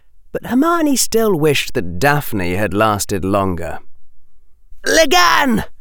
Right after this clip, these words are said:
said Neville's voice from behind her as she flew, and there was the sound of a prismatic wall shattering. Hannah's voice desperately cried, "Somnium!" And then a few moments later, Neville's voice calmly said,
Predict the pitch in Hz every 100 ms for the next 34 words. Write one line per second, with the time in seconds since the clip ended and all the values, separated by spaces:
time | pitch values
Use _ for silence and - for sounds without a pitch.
0 | - - - - - - - - 110 98
1 | 98 95 87 90 90 90 85 - - 113
2 | 98 92 117 107 98 87 87 107 - 90
3 | 85 139 117 113 - - - - 147 165
4 | 160 190 190 185 180 165 202 202 208 175
5 | 139 - 123 110 151 180 175 156 - 131
6 | 151 147 - 123 - 85 85 - - -
7 | - - - - 87 98 85 92 82 92
8 | 95 117 95 127 156 - 107 - 85 -
9 | 107 101 101 107 - - - - - -
10 | - 453 339 330 349 339 330 320 262 -
11 | - - - - - - 107 117 107 127
12 | 123 - 196 156 131 110 104 139 214 -
13 | 143 - - - 131 196 277 151 110 101
14 | 85 85 143 - 127 156 151 131 120 -
15 | 202 123 135